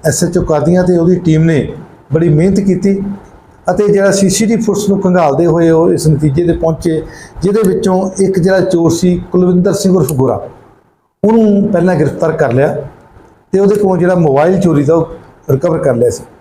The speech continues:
ਤੇ ਉਸ ਤੋਂ ਬਾਅਦ ਫਿਰ ਉਹਨੂੰ ਕਿੱਥੇ ਕਿੱਥੇ ਸਮਾਨ ਦਿੱਤਾ, ਉਹਦੀ ਪੁੱਛਗਿੱਛ ਸ਼ੁਰੂ ਕੀਤੀ ਤੇ ਪੁੱਛਗਿੱਛ ਦੇ ਵਿੱਚ ਇੱਕ ਬਲਰਾਜ ਸਿੰਘ, ਅਹ, ਉਰਫ ਬੱਲੂ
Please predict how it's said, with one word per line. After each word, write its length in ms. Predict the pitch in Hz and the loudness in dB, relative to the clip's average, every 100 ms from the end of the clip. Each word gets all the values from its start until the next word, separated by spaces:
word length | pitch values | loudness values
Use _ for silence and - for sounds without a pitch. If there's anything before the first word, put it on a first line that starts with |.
| _ _ _ _ | _ _ _ _
ਤੇ 80 | 190 | -2
ਉਸ 160 | 208 233 | 0 0
ਤੋਂ 100 | 220 | 0
ਬਾਅਦ 260 | 214 208 | 0 -2
ਫਿਰ 120 | 214 | -2
ਉਹਨੂੰ 140 | 214 202 | 0 0
ਕਿੱਥੇ 260 | 208 - | -2 -4
ਕਿੱਥੇ 240 | 208 214 208 | -4 -2 -2
ਸਮਾਨ 340 | 175 165 165 | 0 0 0
ਦਿੱਤਾ, 220 | 156 190 | -2 -2
ਉਹਦੀ 160 | 190 190 | -2 -2
ਪੁੱਛਗਿੱਛ 360 | 190 - 190 185 | -2 -4 -4 -2
ਸ਼ੁਰੂ 220 | 180 185 | -2 -2
ਕੀਤੀ 380 | 156 - 185 - - - - - | -2 -2 -4 -4 -12 -20 -20 -8
ਤੇ 100 | 196 | -4
ਪੁੱਛਗਿੱਛ 520 | 202 208 - 240 226 | -2 -2 -2 0 0
ਦੇ 140 | 214 196 | 0 0
ਵਿੱਚ 120 | 196 | 0
ਇੱਕ 180 | 190 165 | -2 -2
ਬਲਰਾਜ 520 | 156 143 151 165 175 | 0 0 2 2 0
ਸਿੰਘ, 340 | - 208 208 | -2 -2 -2
ਅਹ, 1040 | - - - - - - - 151 156 156 160 | -2 -8 -18 -20 -20 -20 -4 0 2 2 2
ਉਰਫ 180 | 185 | 0
ਬੱਲੂ 560 | - 170 202 220 220 | 0 0 0 0 0